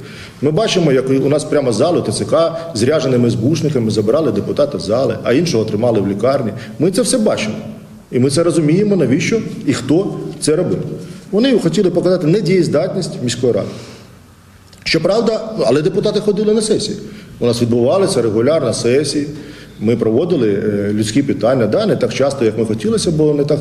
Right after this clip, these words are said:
просто в умовах такого тиску збирати сесії. Але вони були. Щоправда, не всі депутати ходили на сесії. Неодноразово,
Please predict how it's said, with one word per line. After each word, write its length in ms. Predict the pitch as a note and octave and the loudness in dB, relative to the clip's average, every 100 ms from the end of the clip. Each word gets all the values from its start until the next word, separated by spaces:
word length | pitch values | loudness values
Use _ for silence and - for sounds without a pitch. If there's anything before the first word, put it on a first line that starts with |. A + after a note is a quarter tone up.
| - | -4
просто 500 | C3+ - C#3+ C3+ B2+ | -6 0 0 2 0
в 80 | B2 | 0
умовах 340 | B2 C3+ A#2+ | 2 2 0
такого 260 | G2+ B2+ A#2 | 0 0 0
тиску 300 | B2 A#2 A2 | 0 -2 -2
збирати 300 | G#2 A2 G#2+ | 0 0 0
сесії. 320 | A#2+ - - - - - | -2 -4 -6 -10 -14 -6
Але 140 | A3 C#4 | 0 2
вони 180 | A3+ G3+ | 4 4
були. 260 | E3 G#2 - - - - - | 2 0 -2 -8 -10 -14 -4
Щоправда, 420 | F3 A3+ C4+ A#3 | -2 0 2 2
не 80 | A#3 | 0
всі 200 | - C3 | 0 0
депутати 460 | - - F3+ F#3 | -2 0 -2 0
ходили 300 | - G#2 C#3+ | -2 0 2
на 100 | A2+ | 0
сесії. 340 | G2 - - A2+ | -2 -6 -2 0
Неодноразово, 840 | A3 A3+ B3+ B3 E3 D3 B2+ - | 2 2 2 2 2 2 0 -4